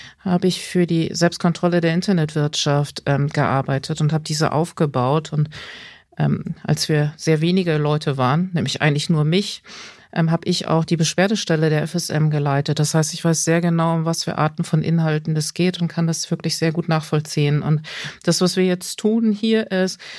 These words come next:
eine ganze Palette an, an Maßnahmen auch. Also wir haben sehr regelmäßige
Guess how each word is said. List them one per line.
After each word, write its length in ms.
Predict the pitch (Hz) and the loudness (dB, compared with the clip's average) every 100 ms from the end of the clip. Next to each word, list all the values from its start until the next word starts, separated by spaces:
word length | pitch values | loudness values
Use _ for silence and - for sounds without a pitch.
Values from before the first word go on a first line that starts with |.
| - - | -12 0
eine 100 | 170 | 2
ganze 580 | 170 180 180 165 160 156 - | 4 2 2 0 0 -2 -4
Palette 560 | 156 151 180 175 151 | 0 2 0 0 -2
an, 260 | - 143 139 - | 0 0 0 0
an 160 | 143 | 0
Maßnahmen 720 | 139 139 139 - 135 131 131 | 2 0 0 0 0 0 0
auch. 260 | 131 127 135 | 0 0 0
Also 300 | 147 147 143 - - - _ _ | -2 0 -2 -6 -20 -20 _ _
wir 200 | - 151 | -2 0
haben 240 | 151 156 156 | 2 2 2
sehr 300 | 151 175 190 | 2 2 2
regelmäßige 560 | 180 175 175 170 180 | 2 2 2 0 -2